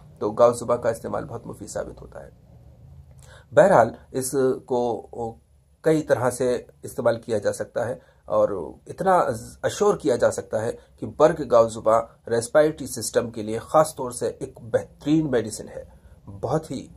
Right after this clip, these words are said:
अच्छी मेडिसिन है, बहुत ही इफेक्टिव मेडिसिन है।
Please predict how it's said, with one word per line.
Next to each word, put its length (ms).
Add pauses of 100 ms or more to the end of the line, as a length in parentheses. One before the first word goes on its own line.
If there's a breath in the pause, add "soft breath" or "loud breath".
(160)
अच्छी 220
मेडिसिन 340
है, 60
बहुत 240
ही 120 (100)
इफेक्टिव 400
मेडिसिन 360
है। 220